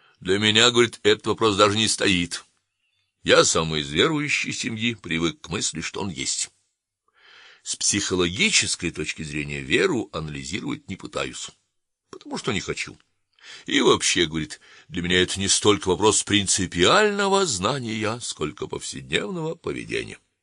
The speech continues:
То есть моя вера не в том, что я искренне убеждён в существовании высшей силы, а в том, что я выполняю предписанные заповеди,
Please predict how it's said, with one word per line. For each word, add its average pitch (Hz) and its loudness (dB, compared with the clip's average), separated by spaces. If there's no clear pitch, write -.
То 160 6
есть 113 0
моя 87 0
вера 85 4
не 76 -6
в - -12
том, 165 4
что 156 2
я 139 2
искренне 120 -4
убеждён 113 0
в - -8
существовании 101 0
высшей 101 -2
силы, 107 -6
а 80 2
в - -8
том, 78 -2
что - -6
я 76 0
выполняю 101 0
предписанные 73 -6
заповеди, 80 -6